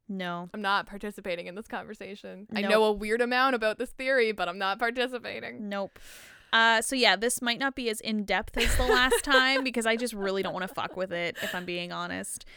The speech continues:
Speaker 2: Oh.
Speaker 1: Um, do you wanna go into what happened with the recording before I start going into it or after?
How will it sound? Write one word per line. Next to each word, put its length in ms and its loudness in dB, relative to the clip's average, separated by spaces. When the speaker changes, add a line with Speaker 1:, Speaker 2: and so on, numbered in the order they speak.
Speaker 2:
Oh. 140 -8
Speaker 1:
Um, 580 2
do 100 -6
you 80 -2
wanna 240 0
go 160 0
into 260 -4
what 120 0
happened 400 -4
with 80 -8
the 100 -8
recording 480 -4
before 540 -2
I 100 0
start 220 -6
going 180 -6
into 220 -6
it 80 -4
or 80 -4
after? 560 -8